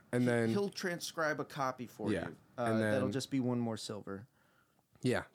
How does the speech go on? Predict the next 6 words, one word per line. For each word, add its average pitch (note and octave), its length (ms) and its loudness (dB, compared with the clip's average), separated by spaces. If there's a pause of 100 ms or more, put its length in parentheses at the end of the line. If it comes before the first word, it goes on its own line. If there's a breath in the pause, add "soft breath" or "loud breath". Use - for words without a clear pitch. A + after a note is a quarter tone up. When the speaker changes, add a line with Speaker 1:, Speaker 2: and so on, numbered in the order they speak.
Speaker 1:
that's F#2+ 160 -2
fine. C3 100 0
Speaker 2:
Okay, A2 280 -2
cool. G#2 280 -6 (500)
Um, A#2 800 -2
yeah, G#3+ 240 -2